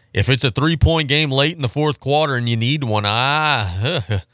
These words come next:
<laughs> don't know how much I trust that young man right now. He seems to be kind of fighting a little mental battle right now, and hopefully he's able to get that turned around.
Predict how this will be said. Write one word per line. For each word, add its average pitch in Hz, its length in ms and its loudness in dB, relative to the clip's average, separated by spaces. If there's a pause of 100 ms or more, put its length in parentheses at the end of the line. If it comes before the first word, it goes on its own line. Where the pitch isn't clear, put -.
(140)
<laughs> - 320 -20
don't 147 160 2
know 180 120 2
how 175 160 4
much 170 180 0
I 135 80 2
trust 160 420 0
that 135 200 -4
young 107 240 -6
man 101 200 -2
right 98 200 0
now. 98 180 0
He 101 140 -2
seems 135 320 -2
to 143 80 -2
be 127 120 0
kind 135 280 -2
of 117 100 -2
fighting 131 340 2
a 123 60 0
little 127 160 0
mental 120 320 -2
battle 117 340 2
right 101 220 2
now, 101 180 0
and 98 80 -2
hopefully 110 360 -2
he's 98 160 -4
able 104 180 0
to 101 60 -4
get 95 180 -2
that 95 180 0
turned 95 300 -4
around. 98 460 -2